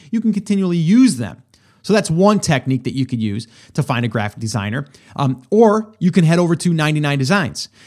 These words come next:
Um, ninety-nine Designs, that's probably, I think, one of the better ones out there. What it does is it allows you to post your job, and then graphic designers come in and they create a design for you. And then they post it in this little private area.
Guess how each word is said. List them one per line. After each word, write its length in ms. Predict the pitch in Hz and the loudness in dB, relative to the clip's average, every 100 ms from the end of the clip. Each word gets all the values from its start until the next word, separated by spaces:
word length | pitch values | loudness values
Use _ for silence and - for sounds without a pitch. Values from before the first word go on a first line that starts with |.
| - | -10
Um, 260 | 127 131 127 | -2 0 2
ninety-nine 400 | 156 190 185 170 | 0 2 2 0
Designs, 600 | 151 165 175 165 160 135 | -2 -2 0 0 -2 -4
that's 220 | 147 156 | -6 -6
probably, 600 | - 175 170 156 160 160 - | -4 -2 0 0 0 0 -2
I 180 | 135 185 | -4 -4
think, 260 | 180 175 | -2 -4
one 220 | 147 156 151 | -4 -4 -2
of 60 | |
the 80 | 139 | -2
better 340 | 117 143 165 | 0 0 2
ones 260 | 175 170 165 | 0 -2 0
out 280 | 139 123 127 | 0 -2 -2
there. 300 | 135 139 135 - - _ _ _ - | -4 -4 -6 -14 -20 _ _ _ -4
What 300 | 156 202 220 | 4 6 6
it 260 | 175 156 | 2 -2
does 600 | 123 202 247 196 151 139 | 0 2 4 4 2 0
is 220 | 175 175 | 0 0
it 100 | 170 | 2
allows 680 | 156 143 135 185 214 208 175 | -2 -2 0 2 4 4 2
you 600 | 175 151 170 202 156 143 | -2 0 2 2 2 0
to 160 | 143 143 | -2 -4
post 600 | 139 - 220 208 170 - - | -4 0 2 2 -2 -8 -4
your 300 | 170 170 160 | 2 2 2
job, 580 | 120 175 165 143 131 - | -2 -2 0 -2 -4 -4
and 200 | 165 151 | -2 0
then 220 | 151 147 | 0 -2
graphic 460 | 131 147 160 165 135 | -2 -2 -2 -4 -6
designers 480 | 139 135 170 180 143 | -4 -4 -4 -4 -4
come 200 | - 139 | -2 -2
in 100 | 139 | -2
and 120 | 139 | -2
they 260 | 139 139 139 - | 0 0 -2 -6
create 560 | - 156 135 139 139 _ - | -6 -2 0 0 -4 _ -6
a 60 | 151 | -2
design 360 | 131 165 247 | 0 0 0
for 120 | 233 131 | 0 0
you. 320 | 117 120 123 - - - | 2 0 -2 -10 -20 -4
And 100 | 170 | 2
then 80 | 214 | 4
they 100 | 220 | 2
post 440 | - 214 277 - | 2 0 0 0
it 160 | 160 160 | -2 0
in 100 | 170 | -2
this 180 | 156 - | -2 -2
little 140 | 175 | -4
private 380 | - 160 147 147 | -2 -2 -2 -2
area. 440 | 226 226 147 139 | 0 0 2 0